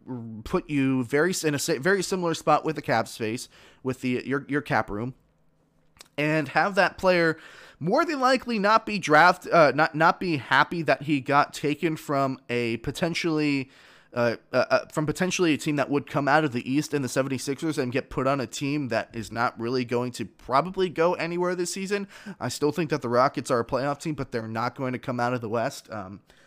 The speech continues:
I would be very surprised if that ended up happening. So, it, it makes no sense to bring in Ben Simmons. Uh,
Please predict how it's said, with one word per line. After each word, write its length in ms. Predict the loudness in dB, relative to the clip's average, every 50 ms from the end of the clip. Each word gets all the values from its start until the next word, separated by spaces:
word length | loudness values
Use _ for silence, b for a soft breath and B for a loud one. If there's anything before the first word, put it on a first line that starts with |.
| b b
I 80 | -6 -6
would 100 | -4 -4
be 80 | -4
very 220 | -4 -4 -4 -4 -6
surprised 580 | -8 -10 -12 -8 -4 -2 0 0 0 -2 -6
if 60 | -4
that 180 | -2 0 0 0
ended 220 | -2 -4 -4 -6
up 100 | -6 -6
happening. 400 | -4 -6 -8 -8 -8 -12 -12 -14 -16 _ _ _ _ _ _ _ _ _ _ _ _ _ _ _ _ _ _ _ _ _ _ _ _ _ -20 -20 -20 _ _ _ _ _ _ _ _ _ _ -20 -16 _
So, 380 | -6 0 4 4 4 4 2 -4 _ _ _ _ _ _ _ _ _ _ _ _ _ _ _ _ -20 -14 _ -10
it, 120 | -6 0
it 140 | 0 2 2
makes 300 | 2 2 0 0 -2 0
no 120 | 0 0 0
sense 340 | 0 0 -2 -2 -2 -4
to 80 | -6 -4
bring 280 | -2 0 0 0 0 -2
in 240 | 0 0 0 0
Ben 260 | 0 0 0 0 -2 -6
Simmons. 500 | -6 -6 -4 -4 -4 -4 -6 -8 -12 b b b b b b b b b b -10
Uh, 240 | -8 -6 -6 -8